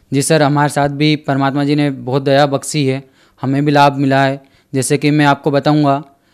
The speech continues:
अ, स्टार्टिंग में सबसे पहले जैसे दास, अ, एक, अ,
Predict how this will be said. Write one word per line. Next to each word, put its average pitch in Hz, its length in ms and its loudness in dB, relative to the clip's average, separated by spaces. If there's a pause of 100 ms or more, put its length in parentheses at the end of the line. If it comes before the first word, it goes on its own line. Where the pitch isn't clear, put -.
(360)
अ, 135 400 0
स्टार्टिंग 151 480 0
में 156 340 0
सबसे - 360 -4
पहले 151 240 0
जैसे 151 220 -2
दास, 143 360 0
अ, 151 240 2 (960)
एक, 151 360 -2
अ, 160 460 0